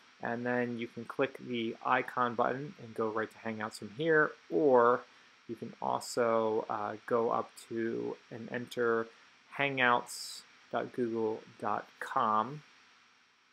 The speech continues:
You're gonna enter that address, hit enter, and then f-, from here you're in. Again, make sure you're signed in, um, and then you can go right to starting your video call. So you click the camera icon, and make sure you allow your camera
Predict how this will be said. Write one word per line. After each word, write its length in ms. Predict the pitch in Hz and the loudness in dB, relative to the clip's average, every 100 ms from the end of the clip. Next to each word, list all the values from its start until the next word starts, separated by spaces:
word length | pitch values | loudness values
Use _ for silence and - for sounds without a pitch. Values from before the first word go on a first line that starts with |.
| _ | _
You're 120 | 120 107 | -16 -10
gonna 140 | 110 | -10
enter 240 | 113 107 | -8 -6
that 180 | 104 110 | -6 -4
address, 640 | - 139 143 156 151 - - - - - _ | 0 0 4 4 4 2 -10 -16 -20 -20 _
hit 120 | - 123 | 0 2
enter, 360 | 139 156 151 | 4 6 6
and 160 | - 127 | 6 0
then 160 | 127 123 - | -4 -8 -12
f-, 100 | 123 | -12
from 220 | - 127 123 | -6 -6 -6
here 440 | - 208 185 165 | -2 6 8 8
you're 200 | 160 - | 6 2
in. 320 | 156 165 156 | 0 0 0
Again, 280 | 135 139 135 | 0 0 0
make 140 | 127 | -2
sure 180 | - 127 | -6 -4
you're 100 | 120 | -4
signed 360 | - 127 117 120 | -2 0 2 6
in, 380 | 147 143 143 - - - - 117 | 6 6 0 -6 -16 -20 -6 0
um, 240 | 113 117 | 0 0
and 100 | 120 | 0
then 160 | 123 123 | 0 0
you 100 | 123 | -4
can 240 | 127 120 | -6 -2
go 280 | 127 123 117 | 4 6 6
right 260 | 117 123 - | 4 2 -2
to 60 | 117 | -10
starting 400 | - 135 123 117 | -4 2 2 0
your 140 | 110 | -6
video 400 | 101 120 139 156 | -2 -2 4 4
call. 420 | - 180 190 214 196 | 4 4 4 4 -2
So 80 | - | -14
you 80 | - | -14
click 300 | - 131 - | -6 -6 -6
the 80 | - | -12
camera 360 | - 123 127 - | -2 0 0 2
icon, 640 | 123 - 143 156 196 202 - - - - _ _ _ _ _ | 0 2 4 4 2 -4 -10 -20 -20 -20 _ _ _ _ _
and 320 | 120 117 113 113 | -4 -2 -2 -4
make 100 | 120 | -4
sure 160 | - 120 | -4 -2
you 100 | 113 | 0
allow 460 | 110 110 113 113 | 4 6 6 4
your 160 | 117 110 | 2 -2
camera 680 | - 135 117 120 120 127 | -4 -2 0 2 2 2